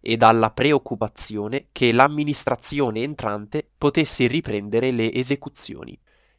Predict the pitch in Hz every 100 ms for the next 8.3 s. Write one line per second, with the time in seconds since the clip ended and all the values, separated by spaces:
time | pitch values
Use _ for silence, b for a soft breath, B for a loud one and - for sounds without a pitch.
0 | - 117 117 113 117 123 147 - 170 160
1 | 135 120 110 - 147 156 123 117 123 117
2 | - 107 127 117 117 120 107 98 - 110
3 | 113 127 139 135 131 117 110 110 113 113
4 | 110 - 113 - - 131 131 110 104 98
5 | 101 135 b b - 147 - 160 - 165
6 | 151 147 147 151 139 135 107 - 123 117
7 | 135 - 135 127 - 160 - - 147 143
8 | 104 104 127